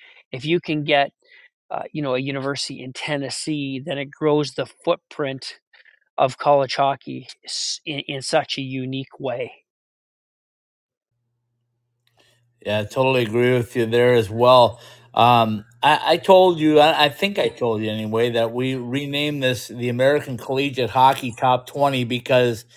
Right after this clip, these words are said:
Speaker 2: um, Stephen and I both felt that,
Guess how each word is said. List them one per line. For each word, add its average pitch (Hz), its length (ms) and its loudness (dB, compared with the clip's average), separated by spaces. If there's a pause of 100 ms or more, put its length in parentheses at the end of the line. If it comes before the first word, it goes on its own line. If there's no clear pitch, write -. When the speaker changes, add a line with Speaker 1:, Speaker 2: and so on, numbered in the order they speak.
(380)
Speaker 2:
um, 127 460 2
Stephen 202 360 0
and 151 120 4
I 135 120 8
both 131 360 4
felt 123 280 6
that, 123 260 4